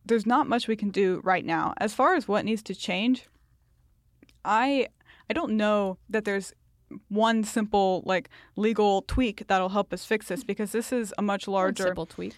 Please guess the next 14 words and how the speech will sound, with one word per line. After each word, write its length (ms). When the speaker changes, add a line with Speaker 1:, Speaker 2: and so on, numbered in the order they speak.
Speaker 1:
Right. 280
<laughs> 420
This 200
is 100
Speaker 2:
<laughs> 80
Speaker 1:
much 140
larger, 400
and 80
it's 140
not 160
just 340
cyber, 580
um, 480
or, 160